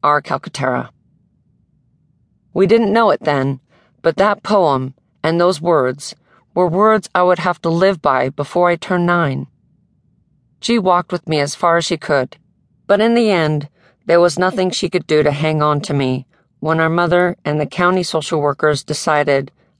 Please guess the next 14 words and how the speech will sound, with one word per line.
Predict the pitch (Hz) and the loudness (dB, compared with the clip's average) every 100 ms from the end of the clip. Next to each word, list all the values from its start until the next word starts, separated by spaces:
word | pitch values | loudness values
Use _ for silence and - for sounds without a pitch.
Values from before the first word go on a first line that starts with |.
| _ | _
I'd | 143 143 | -6 -4
be | 147 | -6
better | 147 156 156 | -2 0 2
off | 143 131 - | 0 -2 -6
without | 120 - 101 | -8 -4 -4
my | 127 | -4
siblings. | 143 131 214 - 147 - - _ _ _ _ _ _ _ _ - | -6 -6 -6 -8 -10 -14 -20 _ _ _ _ _ _ _ _ -2
This | 202 - | -2 -2
story | - 175 165 | 0 2 2
is | 160 | 0
about | 151 143 | -2 -2
the | - | -2
missing | 160 170 185 165 | -2 0 0 0
years | 143 135 135 | 0 0 -4